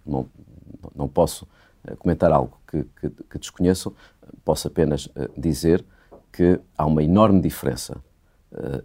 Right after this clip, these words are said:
entre, eh, convencer pessoas a votar, mobilizar, eh, isto faz parte das campanhas. Eu, as pessoas que estão comigo,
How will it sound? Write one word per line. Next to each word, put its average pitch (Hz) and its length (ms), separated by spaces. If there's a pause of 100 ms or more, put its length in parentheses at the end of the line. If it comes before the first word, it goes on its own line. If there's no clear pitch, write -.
entre, 73 420 (340)
eh, 64 220 (300)
convencer 90 760 (120)
pessoas 85 440
a 69 120
votar, 78 540
mobilizar, 76 840 (280)
eh, 65 360
isto - 120
faz - 140
parte 80 220
das 80 100
campanhas. 90 500
Eu, 69 240
as 76 60
pessoas 101 180
que - 60
estão 76 180
comigo, 71 420